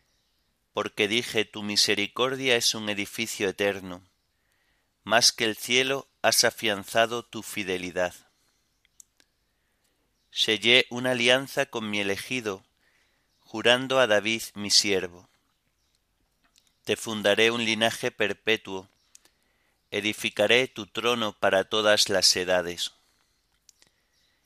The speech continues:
El cielo proclama tus maravillas, Señor, y tu fidelidad en la asamblea de los ángeles. ¿Quién sobre las nubes se compara a Dios?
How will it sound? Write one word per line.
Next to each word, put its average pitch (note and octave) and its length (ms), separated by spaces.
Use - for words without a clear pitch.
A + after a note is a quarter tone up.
El G#2+ 160
cielo C3+ 460
proclama A#2 560
tus A2 300
maravillas, G2+ 680
Señor, F#2+ 540
y A2 80
tu A#2 160
fidelidad A2 680
en A#2+ 160
la G#2+ 60
asamblea G#2+ 560
de G#2 140
los F#2 280
ángeles. G2 760
¿Quién C3+ 260
sobre B2+ 320
las G#2 280
nubes A2 380
se - 220
compara G2 500
a F2+ 60
Dios? G#2 500